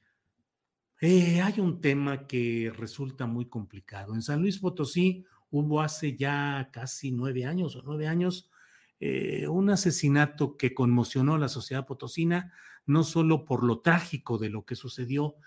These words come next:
respecto a una jovencita, eh, Carla Pontigo, sino además por lo que sucedió en cuanto a toda la serie de maniobras y de trucos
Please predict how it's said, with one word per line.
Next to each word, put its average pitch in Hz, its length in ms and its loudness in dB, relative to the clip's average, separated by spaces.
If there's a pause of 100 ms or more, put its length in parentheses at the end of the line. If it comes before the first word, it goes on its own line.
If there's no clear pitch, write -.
(200)
respecto - 480 -6
a 117 40 0
una 131 180 2
jovencita, 135 720 -2 (460)
eh, 117 460 2
Carla 120 320 -2
Pontigo, 135 720 0 (240)
sino 120 680 0
además 143 800 0 (300)
por 117 200 -4
lo 110 180 -2
que 110 120 -6
sucedió 139 800 -2 (400)
en 127 320 0
cuanto 127 520 -2
a 127 100 -6
toda 196 220 0
la 180 100 0
serie 175 280 -2
de 156 120 0
maniobras 160 840 0 (360)
y 143 200 -4
de 131 920 2
trucos 196 720 6